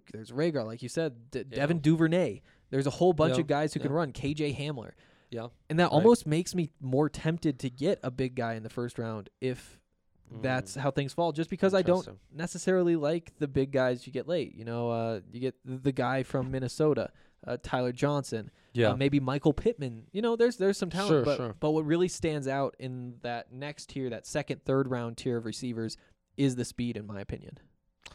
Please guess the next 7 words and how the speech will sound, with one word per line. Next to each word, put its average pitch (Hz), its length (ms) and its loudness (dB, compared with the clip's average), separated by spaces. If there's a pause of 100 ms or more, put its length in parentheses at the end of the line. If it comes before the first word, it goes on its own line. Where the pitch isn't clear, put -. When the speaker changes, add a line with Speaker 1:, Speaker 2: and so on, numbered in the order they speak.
(420)
Speaker 2:
Yeah, 320 380 -4
that's 277 240 -6
a 269 60 -8
decent 240 420 -2
point. 190 440 4
I 165 100 0
mean, 160 380 -2